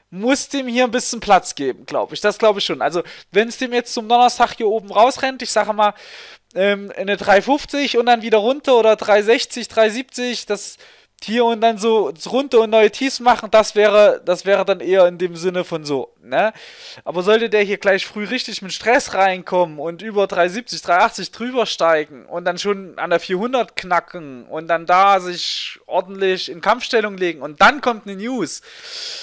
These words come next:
dann macht er aber ganz flott Füße halt, ne? Also da muss man dann sehr aufpassen, aber ich sag mal, alles, was jetzt hier unten raus, unten rausgeht, also auch unter das Tief vom, vom Mittwoch, also ich glaube schon,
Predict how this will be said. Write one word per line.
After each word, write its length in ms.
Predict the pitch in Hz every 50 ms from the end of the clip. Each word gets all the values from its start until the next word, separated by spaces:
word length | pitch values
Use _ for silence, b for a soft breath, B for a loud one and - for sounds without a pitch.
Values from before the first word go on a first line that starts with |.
| B B -
dann 100 | 131 139
macht 220 | 196 226 214 -
er 40 | 202
aber 140 | 170 165 -
ganz 300 | - 202 220 196 - -
flott 280 | - 151 165 160 -
Füße 500 | - - 165 185 196 190 - - 147 135
halt, 220 | 131 - - - 110
ne? 80 | 160
Also 160 | 196 214 185
da 80 | 185 190
muss 180 | 190 202 220 190
man 140 | 214 208
dann 100 | 202 190
sehr 140 | 170 180 147
aufpassen, 400 | 156 214 - - - 165 - 165
aber 140 | 143 139 135 B B B B B B B B B B
ich 120 | - 151
sag 140 | 151 196 214
mal, 140 | 220 214 175
alles, 300 | 139 180 214 233 - -
was 160 | 226 208 -
jetzt 120 | 214 180 -
hier 160 | 160 151 151
unten 400 | 180 254 311 330 - _ 311 269
raus, 320 | 220 226 214 214 202 - 196
unten 320 | 226 277 330 - 311 285
rausgeht, 720 | 254 233 226 214 208 196 - - 202 196 185 175 175 151
also 220 | 101 147 - 185
auch 160 | 135 165 165 -
unter 320 | 165 220 247 285 277 240
das 200 | - 165 - -
Tief 300 | - 247 277 359 359 -
vom, 340 | - 233 214 190 185 180 170
vom 200 | - - 180 175
Mittwoch, 540 | 185 190 175 - - 156 143 123 113 - B B B B B B B B B B -
also 160 | 123 135 143
ich 280 | 139 123 151 - - -
glaube 480 | - - - 151 156 160 151 135 135
schon, 640 | 127 - - - 196 202 254 294 320 349 349 339 320